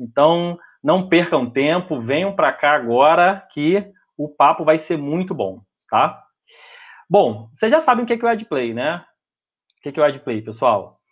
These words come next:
É a, a live que a AD promove toda segunda-feira às sete horas, rigorosamente às sete horas, segunda-feira. É, a gente sempre traz convidados pra falar sobre assuntos relacionados à transformação digital, inovação, tecnologia e negócios,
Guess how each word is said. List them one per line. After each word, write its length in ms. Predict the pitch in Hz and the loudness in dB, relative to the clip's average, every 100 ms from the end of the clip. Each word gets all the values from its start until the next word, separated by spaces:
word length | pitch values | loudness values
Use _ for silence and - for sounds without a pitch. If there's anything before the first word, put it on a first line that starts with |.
| _ _ _ | _ _ _
É 140 | - 156 | 0 4
a, 400 | 208 233 - 214 | 4 2 0 0
a 40 | |
live 360 | 254 208 294 311 | 2 2 2 -4
que 100 | 302 | 0
a 180 | 202 170 | 2 2
AD 140 | 175 | 0
promove 440 | 175 - 131 165 190 | -2 -2 0 -2 -2
toda 220 | 165 190 | -8 -8
segunda-feira 640 | 190 160 160 - 139 160 | -10 -4 -2 -2 -2 0
às 160 | 143 - | -2 -2
sete 260 | 135 151 | -4 -2
horas, 400 | 165 123 143 160 - | 0 2 0 -4 -8
rigorosamente 680 | 143 147 143 143 123 139 143 | -4 -2 0 -2 -4 -6 -8
às 180 | 127 | -8
sete 280 | - 143 151 | -4 -4 -2
horas, 340 | 131 139 147 - | 0 0 -2 -6
segunda-feira. 880 | 113 143 156 - 127 143 160 165 - _ _ _ | -10 -4 -6 -4 0 2 2 0 -8 _ _ _
É, 400 | 143 139 139 139 | -4 2 4 4
a 60 | 135 | 2
gente 160 | 160 - | -2 -4
sempre 160 | 247 | -6
traz 180 | - 214 | -2 -4
convidados 640 | - 214 139 143 196 190 | -2 -4 2 4 2 0
pra 160 | - 285 | -6 -2
falar 260 | 311 269 | 0 2
sobre 180 | 269 247 | 0 -2
assuntos 380 | 233 - 262 - | -6 -6 -10 -6
relacionados 640 | 254 247 240 190 190 175 | -4 -4 -4 -4 -4 -2
à 80 | 165 | 0
transformação 680 | 156 151 - 151 135 - 143 | 0 -4 -6 -6 -6 -6 -12
digital, 800 | 113 113 123 131 151 143 131 123 | -10 -6 2 4 6 4 2 -2
inovação, 1120 | 131 135 120 110 - - 131 156 151 139 117 | -4 -4 -2 -4 -8 -10 -2 2 2 2 -2
tecnologia 680 | 147 151 151 143 139 175 202 | -6 -6 -6 -4 -4 0 0
e 60 | 202 | 0
negócios, 500 | 165 110 101 - | 0 0 0 -6